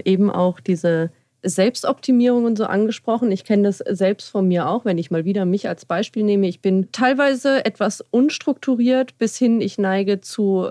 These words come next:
Chaos. Wer schon mal meinen Schreibtisch gesehen hat, <laughs> weiß das. Äh, Zettelwirtschaft ohne Ende. Ich krieg irgendwie meine Gedanken, Notizen, To-Dos und so nicht ordentlich strukturiert und deshalb nehme ich es mir irgendwie, es kommt tatsächlich relativ häufig vor, probiere ich eine neue App aus oder guck mal, ob ich hier vielleicht irgendwie was aufschreiben kann.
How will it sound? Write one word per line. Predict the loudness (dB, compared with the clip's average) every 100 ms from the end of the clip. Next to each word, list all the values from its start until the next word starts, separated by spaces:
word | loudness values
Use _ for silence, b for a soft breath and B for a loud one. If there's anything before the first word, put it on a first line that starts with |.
| -4
Chaos. | -2 0 0 -2 0
Wer | 0
schon | 2 2
mal | 4
meinen | 2 0
Schreibtisch | -2 -4 -2 -6 -2
gesehen | 2 4 4
hat, | 2 0
<laughs> |
weiß | 0 2 0 0
das. | -2 -2 -2
Äh, | -2 0 -2
Zettelwirtschaft | -2 2 2 2 0 -2 -4 -2
ohne | 0 2 2
Ende. | 0 0 0
Ich | -2
krieg | -2 0
irgendwie | 2 2 2
meine | 0 0 0
Gedanken, | -2 0 0 0 2 2
Notizen, | 0 0 -2 -2 -4
To-Dos | -2 0 0 -2
und | 0 0
so | 2
nicht | 2 2
ordentlich | 0 0 0
strukturiert | -2 -6 -4 0 0 2
und | 0
deshalb | 0 -2 -2
nehme | -2
ich | -2
es |
mir | -2 0
irgendwie, | 0 2 0 -2
es | -4
kommt | -2 0
tatsächlich | 0 0 2 2
relativ | 0 0 -2 -2
häufig | 0 0 -2 -4
vor, | -4
probiere | -2 -2 -2
ich | 0
eine | 2
neue | 2 2 2
App | -2 -2
aus | 0 2 0 -2 -4 -2
oder | 0 0 -2
guck | -4 -2
mal, | 2 2
ob | 2 -2
ich | -4 -2
hier | 2 4 2
vielleicht | 2 2 2 0 -2 -2
irgendwie | 0 0 0 -2 -2
was | -2 -4
aufschreiben | -4 -6 -4 -2 -2 -2
kann. | -4 -4 -2